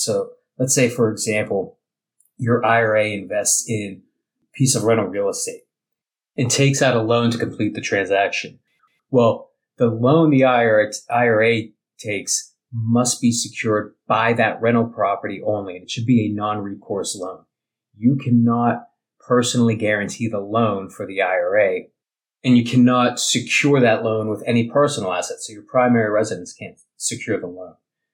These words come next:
So in short, I R A can secure the loan with the assets in which it invests, but it has to be a non-recourse loan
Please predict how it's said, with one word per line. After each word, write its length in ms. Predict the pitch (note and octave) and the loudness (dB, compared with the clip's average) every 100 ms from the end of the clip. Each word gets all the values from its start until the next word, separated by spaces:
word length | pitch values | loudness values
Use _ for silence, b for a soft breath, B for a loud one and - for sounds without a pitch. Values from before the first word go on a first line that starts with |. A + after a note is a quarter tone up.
| _ _ | _ _
So 240 | - A2 G2+ | -2 0 0
in 80 | |
short, 460 | G2 - C3+ A#2 - _ _ _ | 0 2 4 2 -2 _ _ _
I 180 | A#2+ C3 | 0 4
R 160 | D3+ C#3+ | 4 4
A 380 | C3 A2+ A2+ - _ _ _ | 4 2 -2 -10 _ _ _
can 180 | A#2 G#2 | -10 -6
secure 540 | - A#2 - C#3+ D3 | -8 -6 -6 0 0
the 80 | C#3 | 2
loan 340 | B2+ B2 A#2+ | 4 4 4
with 140 | A2+ - | 2 -2
the 160 | - - | -12 -4
assets 440 | A#2+ B2 A#2+ A2+ | -2 0 -2 -4
in 100 | A2+ | -6
which 180 | A2 - | -8 -10
it 100 | G2 | -16
invests, 580 | F#2 - A#2+ G#2+ - - | -8 -2 0 0 -4 -10
but 100 | F2 | -16
it 60 | - | -12
has 200 | A2+ - | -10 -8
to 40 | |
be 140 | G#2+ | -8
a 20 | G2 | -4
non-recourse 760 | A2+ A#2+ A2 G#2+ A2+ G2+ - | 0 0 0 -4 -6 -6 -6
loan 380 | G#2 G2+ G2 G2 | -6 -6 -8 -12